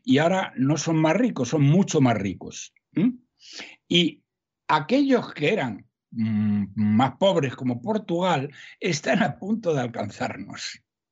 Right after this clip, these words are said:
Es decir, el diferencial que teníamos con Portugal, ¿m? Pues es ya muy pequeño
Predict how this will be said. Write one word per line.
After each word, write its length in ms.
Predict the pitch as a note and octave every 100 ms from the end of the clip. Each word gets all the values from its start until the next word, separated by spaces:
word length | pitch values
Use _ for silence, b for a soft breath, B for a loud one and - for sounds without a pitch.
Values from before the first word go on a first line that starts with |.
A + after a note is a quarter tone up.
| _ _ _ _ B B B
Es 100 | -
decir, 300 | C3+ C3+ D3
el 120 | C#3
diferencial 840 | B2+ C3+ C3 C3+ B2+ C3 G#3+ A#3 -
que 140 | D3
teníamos 580 | B2 B2+ G3 F3 C3+ A#2
con 260 | - A2 -
Portugal, 720 | F#3+ G#3+ A3 G#3+ G3+ E3 - _ _ _
¿m? 240 | C#3 E3+ A#3 - B B B _
Pues 320 | - G#2+ - _ -
es 180 | C#3
ya 180 | C#3+ F#3
muy 200 | C3+ F3+
pequeño 640 | F#3+ C#3 G#3 A#3+ D3 G2